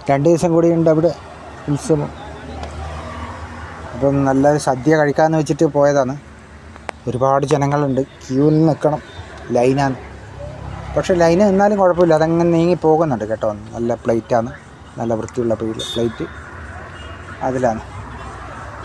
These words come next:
റോഡിലാണ് ലൈന് നിൽക്കേണ്ടത്. റോഡ് എന്ന് പറഞ്ഞാൽ ചെറിയ പോക്കറ്റ് റോഡാണ് കേട്ടോ. അപ്പോൾ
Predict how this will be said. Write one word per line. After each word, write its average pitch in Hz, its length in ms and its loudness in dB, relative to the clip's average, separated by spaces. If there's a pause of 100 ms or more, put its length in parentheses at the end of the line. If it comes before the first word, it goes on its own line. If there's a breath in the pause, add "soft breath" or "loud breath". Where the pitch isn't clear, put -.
(680)
റോഡിലാണ് 208 560 6
ലൈന് 185 300 4
നിൽക്കേണ്ടത്. 139 400 2 (280)
റോഡ് 143 220 4
എന്ന് 165 120 2
പറഞ്ഞാൽ 175 240 2
ചെറിയ 190 260 4
പോക്കറ്റ് 175 380 2 (280)
റോഡാണ് 107 360 -2 (1120)
കേട്ടോ. 135 240 2 (1400)
അപ്പോൾ 165 200 2